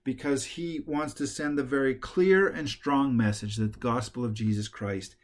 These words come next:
is free. It doesn't cost anything. And so, um, in the summer of fifty-three,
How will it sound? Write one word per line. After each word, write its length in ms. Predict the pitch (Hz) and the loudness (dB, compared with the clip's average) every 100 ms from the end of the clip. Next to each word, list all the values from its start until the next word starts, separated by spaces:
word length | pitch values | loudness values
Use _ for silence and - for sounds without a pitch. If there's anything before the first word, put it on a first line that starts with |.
| _ _ | _ _
is 180 | 120 98 | -8 -8
free. 580 | - - 147 143 95 - - - - | -8 -6 0 2 0 -6 -20 -20 -8
It 160 | 107 | -4
doesn't 460 | 107 127 131 139 110 | 2 2 2 -4 -6
cost 500 | - 117 107 104 - _ | -8 -4 -4 -6 -12 _
anything. 500 | 120 123 110 - 78 - - _ _ _ _ _ _ _ _ _ - - - _ _ | 2 2 2 -2 -10 -12 -20 _ _ _ _ _ _ _ _ _ -20 -20 -20 _ _
And 180 | 123 120 | 2 2
so, 520 | 110 160 151 143 139 - | 2 4 6 6 2 0
um, 540 | 135 123 117 110 104 - _ _ _ _ _ _ _ _ _ _ _ _ _ - | 2 2 2 0 -2 -10 _ _ _ _ _ _ _ _ _ _ _ _ _ -2
in 100 | 120 | 0
the 80 | |
summer 520 | 110 - 170 190 185 - | 0 2 4 4 2 0
of 300 | 131 110 - _ _ | -4 -4 -14 _ _
fifty-three, 1500 | - 196 202 - 147 131 120 - - 185 208 135 95 113 | -2 0 0 -2 -2 -2 -6 -16 -12 4 6 6 2 -6